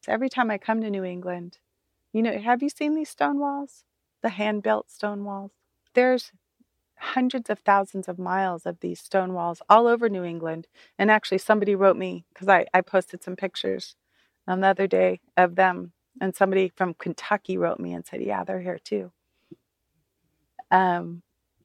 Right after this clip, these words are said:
but these stone walls were built by, mostly between seventeen fifty and eighteen fifty, by slaves and indigenous people to this land, right? Back-breaking,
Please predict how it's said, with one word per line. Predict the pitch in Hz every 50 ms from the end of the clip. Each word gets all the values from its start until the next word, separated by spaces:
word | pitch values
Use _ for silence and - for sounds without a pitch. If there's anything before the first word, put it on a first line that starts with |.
| _
but | - 208 202 _
these | 226 226 226 -
stone | - - 226 208 196 190 190
walls | 196 208 220 254 277 262 208 196 185 - - 185 - - - - - _ _ _ _ _ _ _ _ _ _ _ _ _ _ _ _ _ _
were | - 196 190
built | - - 220 254 269 - _
by, | _ 180 170 156 156 165 170 160 _ _ _ _ _ _ _ _ _ _ _ _ _ _ _ _ _ _ -
mostly | 208 214 240 - - - 202
between | 202 196 - - 190 180
seventeen | 175 - 202 196 208 208 196 - 214 202
fifty | 196 - 202 202 _ _ - 220 214 104 -
and | - 165
eighteen | 180 185 - _ - 220 226
fifty, | 220 _ 240 226 _ _ - 240 240 240 - _ _ _ _ _ _ _ _ _ _ _
by | - - 170
slaves | - - - 185 175 180 185 185 190 190 - - _ _ -
and | 190 185
indigenous | 180 180 - 175 175 - 185 175 175 - -
people | - 190 - - - -
to | - -
this | - - 85 - -
land, | 101 104 113 113 104 - - - _ _ _ _ _ _ _ _ _ _ _ _ _ _ _ _ _ _ _ _ _ _ _ _ _ _ _ _ _ _ _ _ -
right? | - - 190 196 214 _ _
Back-breaking, | 180 175 175 _ 185 165 180 196 _ _ _ - 185 185 180 _ _ - 185 185 - 185 180